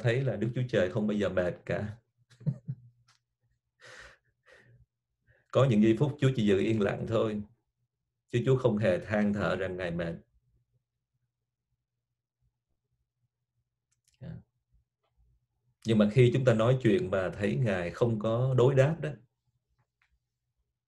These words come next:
thì tốt nhất chúng ta cũng giữ yên lặng. Đi vào cái bầu không khí yên lặng với Ngài. Và chúng ta nên tập.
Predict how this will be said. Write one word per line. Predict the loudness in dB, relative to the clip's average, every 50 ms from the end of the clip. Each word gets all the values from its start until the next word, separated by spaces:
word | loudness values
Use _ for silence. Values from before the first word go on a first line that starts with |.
| _ _ _ _ _ _ _ _ _
thì | -8 -2 0
tốt | 0 2 4
nhất | 4 2 2 2
chúng | 0 0 0
ta | 0 0
cũng | -2 -4 -4 -4
giữ | -4 -4
yên | -4 -4 -6 -4
lặng. | -6 -6 -8 -10 -14 -18 -20 _ _ _ _ _ _ _ _ _ _ _ _ _ _ _ _ _ _ _ _ _ _ _ _ _ _ _ _ _ _ _ _ _ _ _ _ _ _ _ _ _ _ _ _ _ _ _ _ _ _
Đi | 2 4 4
vào | 6 6 4 4 4 4
cái | 4 4
bầu | 4 4 4 2
không | 0 0 -2 0
khí | 0 0
yên | 0 0 0 0 2 2
lặng | 2 0 0 -2 -6
với | -4 -4
Ngài. | -2 -2 -4 -4 -8 -12 -14 -20 _ _ _ _ _ _ _ _ _ _ _ _ _ _ _ _ _ _ _ _ _ _ _ _ _ _ _ _ _ _ _ _ _ _ _ _ _ _ _ _ _ _ _ _ _ _ _ _ _ _ _ _ _ _ _ _ _ _ _ _ _ _ _ _ _ _ _ _ _ _ _ _ _ _ _ _ _ _ _ _ _ _ _
Và | 0 2 2 2 2 2
chúng | 0 4
ta | 4 4 6
nên | 6 4 4 2 2
tập. | 0 0 -2